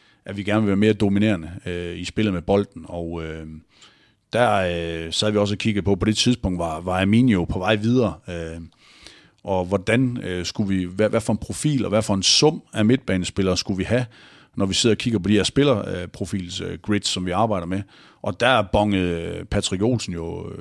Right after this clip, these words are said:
jo bare ud som en, som vi skulle have. Plus, at, at vi jo kendte ham, øh, fra tidligere, kvæg, kvæg at David og ham havde arbejdet sammen tidligere. Så vi var ret, øh, hooked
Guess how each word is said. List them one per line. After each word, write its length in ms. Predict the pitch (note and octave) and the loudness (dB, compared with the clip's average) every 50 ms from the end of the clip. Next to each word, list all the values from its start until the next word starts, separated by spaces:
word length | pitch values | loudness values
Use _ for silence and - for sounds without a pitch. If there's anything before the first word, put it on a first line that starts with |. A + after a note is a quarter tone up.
| F2 F2 | -14 -12
jo 140 | F#2+ F#2+ F#2 | -10 -8 -4
bare 240 | F#2 G2 G2+ G#2+ A2 | 0 2 4 4 4
ud 100 | A#2+ A#2 | 2 2
som 200 | A2 - G2 G2+ | 0 -2 0 0
en, 140 | G#2 G2 | 0 0
som 160 | E2+ F2+ E2+ F2 | -2 -6 -6 -6
vi 40 | |
skulle 260 | E2+ - - A#2 G#2 G2 | -6 -2 0 2 2 2
have. 100 | G2 - - | 2 0 0
Plus, 280 | - C3+ C#3+ C#3+ - - | 0 0 2 2 0 -2
at, 260 | - F#2+ - - - _ _ _ _ _ _ _ _ | -4 -8 -10 -12 -18 _ _ _ _ _ _ _ _
at 180 | - G2+ F#2+ F2+ | -10 -8 -6 -2
vi 60 | F#2+ | -2
jo 80 | F#2 F2 | -2 0
kendte 260 | - A2+ A#2+ C3+ A2 | 2 2 4 4 2
ham, 200 | F#2 E2 E2+ F2 F#2 | 0 -2 -4 -6 -6
øh, 200 | F#2 F2+ F#2 - | -6 -6 -6 -6
fra 120 | - F#2 | -4 -4
tidligere, 400 | - - A2 A2+ A2 G2 F2 E2+ | 0 2 4 4 4 2 -2 -4
kvæg, 460 | - - G2 F#2 F#2+ F#2+ F#2 F#2 F2+ | -4 -2 -2 -2 -2 -2 -4 -8 -6
kvæg 200 | - - G2+ G2 F#2 | 0 2 2 2 2
at 200 | F2 E2+ - F2+ F2 | 0 -2 -6 -10 -6
David 240 | - F#2+ G#2+ G#2+ G#2 | -2 0 0 0 0
og 80 | F2+ E2 | -2 -2
ham 180 | F#2 G2+ G#2 | -2 -2 -2
havde 380 | G2+ F2+ E2+ E2 E2+ E2+ E2+ F2 | -2 -4 -4 -6 -6 -8 -10 -10
arbejdet 320 | E2+ E2+ F2 E2+ F2 E2+ | -10 -8 -8 -8 -6 -6
sammen 280 | - - G#2 G#2 F#2 F2 | -4 -4 -4 -4 -6 -6
tidligere. 320 | - G#2 G#2 G2 F#2 E2+ | -4 -4 -4 -4 -4 -6
Så 180 | - - F#2 F2+ | -4 -4 -4 -4
vi 180 | E2+ F#2 G2 F#2+ | -2 -2 -2 -2
var 200 | E2+ E2 F2 A#2 | -2 0 2 0
ret, 220 | - - - - - _ _ _ _ _ _ _ _ _ _ - | 0 0 -4 -16 -16 _ _ _ _ _ _ _ _ _ _ -6
øh, 380 | G#2+ G2+ F#2+ F2+ F2 F2 E2+ E2 | -4 -2 -2 -2 -2 -4 -6 -6
hooked 340 | D#2+ - - C#3 C#3 C#3 | -8 -4 -2 -2 -2 -2